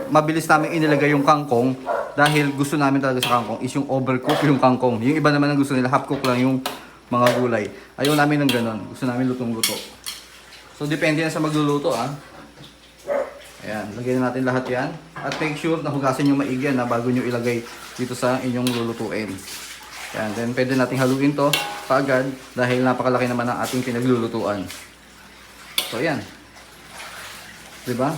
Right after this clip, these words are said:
Hindi muna natin lalagyan ng pampaasim dahil pag pinal-, nilagyan kaagad natin ito ng pampaasim, hindi kaagad lalambot yung ating mga gulay. So, ayan. So, pakuluan muna natin to. Pagkulo,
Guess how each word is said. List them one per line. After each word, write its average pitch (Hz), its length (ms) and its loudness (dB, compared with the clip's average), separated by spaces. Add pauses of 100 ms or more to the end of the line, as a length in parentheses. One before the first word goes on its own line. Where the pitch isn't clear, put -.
(140)
Hindi 143 160 2
muna 160 240 4
natin 160 160 2
lalagyan 156 320 4
ng 147 80 0
pampaasim 151 480 2
dahil 143 160 0
pag 139 160 -2
pinal-, 139 320 0
nilagyan 139 320 4
kaagad 139 240 2
natin 131 240 -2
ito - 80 -2
ng 127 80 2
pampaasim, 127 480 2
hindi 135 160 4
kaagad 127 320 2
lalambot 120 480 4
yung 98 160 -2
ating 110 240 -2
mga 113 180 0 (220)
gulay. 92 400 -4 (960)
So, 95 160 -8
ayan. 95 160 -8 (640)
So, 123 80 -2
pakuluan 135 340 2
muna 139 240 6
natin 131 140 -4
to. 160 240 -2 (240)
Pagkulo, 131 560 2